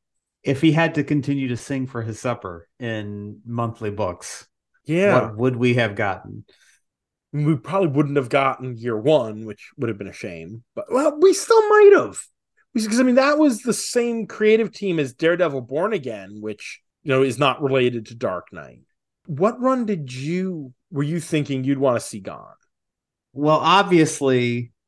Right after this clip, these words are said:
Speaker 1: you've got more of the history, so, uh, I'm gonna naturally lean to, to a, into a recency bias. I mean, the, the Tom King run was so ponderous.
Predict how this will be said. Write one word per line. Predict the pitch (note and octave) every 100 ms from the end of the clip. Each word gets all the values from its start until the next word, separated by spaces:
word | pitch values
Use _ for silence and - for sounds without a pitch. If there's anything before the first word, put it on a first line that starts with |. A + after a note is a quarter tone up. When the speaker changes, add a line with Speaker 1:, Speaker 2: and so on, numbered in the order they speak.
| _ _
Speaker 1:
you've | B2+ D3+ C#3+
got | D3 C3 A#2+ -
more | - B2 C3+ C3+
of | A#2+
the | A2+
history, | G#2 C3 B2+ - G2 F2+ F#2+
so, | - G#2+ G2 G2 G2+ -
uh, | F2 - - _ _ _ _
I'm | A#2+ C3
gonna | B2+ A2+ A2 - _ _
naturally | A2+ B2+ B2+ B2 C3 A2+
lean | A2+ A#2
to, | G#2+ G2+ G2+
to | - G#2+
a, | G#2+ - -
into | A2+ A2+
a | G#2
recency | G2+ B2 B2+ A#2 G#2+
bias. | F#2 F#2 F2+ F2 - - _ _ _ _ _
I | B2
mean, | C#3 D3 C3+
the, | B2+ -
the | - C#3+
Tom | - F3+ F#3 E3+
King | - C3 B2
run | G#2 G2 F#2
was | G2 G2
so | - C3 C3+
ponderous. | B2+ - G#2+ G2 F#2+ F2+ - -